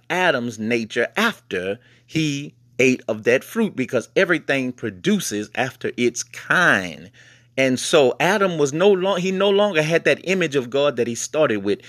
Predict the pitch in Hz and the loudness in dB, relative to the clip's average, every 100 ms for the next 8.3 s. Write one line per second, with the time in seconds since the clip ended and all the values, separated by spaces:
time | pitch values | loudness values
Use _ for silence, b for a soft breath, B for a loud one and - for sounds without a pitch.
0 | B B 165 175 185 165 190 160 139 139 | B B 2 4 4 4 0 0 0 2
1 | 151 127 113 175 160 131 120 143 156 117 | 0 -2 -4 -2 -2 0 0 0 -2 -6
2 | - 98 95 143 131 110 104 104 - 135 | -6 -8 -2 -2 0 -2 -4 -8 -2 0
3 | 127 85 107 131 B B B 113 113 123 | 0 0 -2 -2 B B B 2 4 2
4 | 170 185 139 131 131 123 120 156 139 - | 4 4 2 0 0 -2 -6 -8 -6 -4
5 | 120 104 92 127 190 - 120 107 - 156 | -2 -2 0 0 0 -2 -4 -4 -2 0
6 | 160 - 98 - 160 143 113 98 123 165 | 0 -2 -6 -4 -4 -2 -4 -2 0 0
7 | 170 110 135 135 104 127 - 98 127 190 | -2 -2 0 0 2 2 0 -2 2 4
8 | 170 131 127 | 4 2 -2